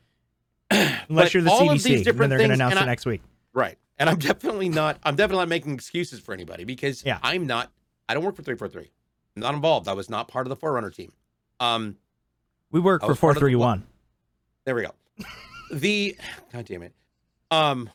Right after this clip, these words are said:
Speaker 1: we're, I work for four twenty. Um,
Speaker 2: <laughs> Oh my God.
Speaker 1: God damn it.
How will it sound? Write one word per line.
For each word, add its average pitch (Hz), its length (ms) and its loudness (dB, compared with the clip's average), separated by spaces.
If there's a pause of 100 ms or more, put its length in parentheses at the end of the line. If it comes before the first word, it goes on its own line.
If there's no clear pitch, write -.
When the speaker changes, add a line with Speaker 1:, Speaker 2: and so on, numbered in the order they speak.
Speaker 1:
we're, 165 100 -8 (120)
I 143 120 -6
work 143 160 -4
for 131 100 -12
four 120 200 -8
twenty. 107 260 -14 (400)
Um, 160 280 4
Speaker 2:
<laughs> - 0 -
Oh - 100 -2
my - 200 -4
God. - 280 -4 (960)
Speaker 1:
God 135 100 -10 (100)
damn 95 220 -18
it. 120 160 -14